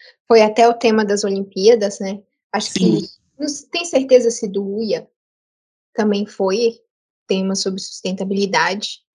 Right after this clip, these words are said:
Speaker 1: mas a gente tá vendo as mudanças climáticas aí que tá acontecendo, né?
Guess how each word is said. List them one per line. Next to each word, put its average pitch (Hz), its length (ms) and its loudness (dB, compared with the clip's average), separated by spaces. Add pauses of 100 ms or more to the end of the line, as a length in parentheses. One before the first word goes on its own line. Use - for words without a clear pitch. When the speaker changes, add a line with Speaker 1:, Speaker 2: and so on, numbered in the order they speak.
(300)
Speaker 1:
mas 214 460 2
a 208 60 6
gente 202 260 0
tá 254 140 2
vendo 247 260 6
as 220 100 -4
mudanças 208 480 -2
climáticas 220 680 0
aí 247 240 4
que - 120 -20
tá 202 80 -4
acontecendo, 220 580 -4
né? 185 160 -8